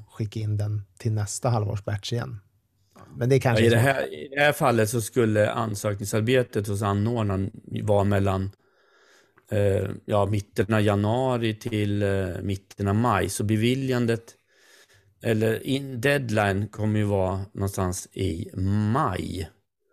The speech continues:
Speaker 1: Mm.
Speaker 2: eh, i
Speaker 1: Ja,
Speaker 2: det här
Speaker 1: men ungefär
Speaker 2: fallet då.
Speaker 1: som nu då, fast nu är det i slutet
Speaker 2: Ja.
Speaker 1: på juni.
Speaker 2: Ja, fast lite,
Speaker 1: Men
Speaker 2: ja, lite
Speaker 1: lite
Speaker 2: tidigare.
Speaker 1: tidigare.
Speaker 2: Och
Speaker 1: Ja.
Speaker 2: sen så börjar man i augusti att göra ans-, nytt ansökningsarbete och så lämnar in innan jul.
Speaker 1: Mm.
Speaker 2: Eh, så skulle det väl vara.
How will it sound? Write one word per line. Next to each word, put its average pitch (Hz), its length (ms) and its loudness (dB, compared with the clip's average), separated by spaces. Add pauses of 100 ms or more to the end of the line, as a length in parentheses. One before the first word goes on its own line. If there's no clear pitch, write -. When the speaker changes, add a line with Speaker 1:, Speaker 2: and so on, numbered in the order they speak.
(420)
Speaker 1:
Mm. 113 280 0
Speaker 2:
eh, 110 60 -2
i 110 140 -4
Speaker 1:
Ja, 113 60 4
Speaker 2:
det 98 80 8
här - 80 6
Speaker 1:
men 131 120 6
ungefär 123 160 4
Speaker 2:
fallet 120 220 6
då. - 40 0
Speaker 1:
som 117 140 0
nu 110 180 4
då, 104 300 0
fast 113 140 2
nu 117 120 2
är 110 40 4
det 110 80 2
i 104 40 0
slutet 101 200 0
Speaker 2:
Ja. 92 120 2
Speaker 1:
på - 80 2
juni. 101 280 0
Speaker 2:
Ja, 123 180 4
fast 120 180 2
lite, 135 220 2
Speaker 1:
Men 101 60 -2
Speaker 2:
ja, 127 260 0
lite 131 220 2
Speaker 1:
lite 117 120 0
Speaker 2:
tidigare. 113 180 2 (200)
Speaker 1:
tidigare. 107 160 0 (380)
Speaker 2:
Och - 120 -2
Speaker 1:
Ja. 107 80 4
Speaker 2:
sen 113 160 2
så 131 120 0
börjar 117 340 4
man 107 140 0
i 110 40 0
augusti 110 540 -2
att 104 60 4
göra 98 200 2
ans-, 98 280 -4
nytt 110 240 -2
ansökningsarbete 98 800 0
och - 160 -2
så 107 100 -2
lämnar 101 400 0
in 95 180 -2 (320)
innan 107 380 4
jul. 104 500 0 (540)
Speaker 1:
Mm. 120 260 2 (920)
Speaker 2:
Eh, 101 580 -2 (640)
så 123 500 0
skulle 107 420 -2
det 104 140 2
väl 98 160 -2
vara. 101 480 -4